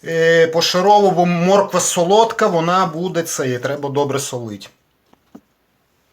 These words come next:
І знову прикриваємо легенько картоплю, щілинки, прикриваємо морквою. Все, поїхали. Рибка наша нарізана така чотири-три сантиметри. Ну, як кому подобається. Викладаємо рибку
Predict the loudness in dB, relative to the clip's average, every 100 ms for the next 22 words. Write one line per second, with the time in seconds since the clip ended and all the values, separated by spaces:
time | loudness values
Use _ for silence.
0 | _ _ _ _ _ _ -8 -2 2 4
1 | 2 0 -4 0 4 4 4 0 -2 -2
2 | -4 -4 -6 -8 -4 -2 -2 -2 -4 -4
3 | -8 -20 _ _ _ _ _ _ _ -10
4 | -8 -6 -6 -4 -2 -4 -4 -6 -6 -8
5 | _ -10 -8 -6 0 4 6 4 0 -2
6 | -2 0 0 -4 -10 -12 -14 -18 -20 -20
7 | _ -14 0 2 2 2 0 2 2 2
8 | 2 2 2 2 2 2 4 4 2 0
9 | 0 0 0 0 0 0 0 -2 0 0
10 | 2 0 -2 -4 -2 0 0 0 0 0
11 | 0 -4 -2 -2 -2 -4 -6 -4 2 4
12 | 4 2 -2 -2 -2 2 2 2 -4 -6
13 | -6 -4 -2 0 2 2 2 -2 -4 -4
14 | -6 -8 -8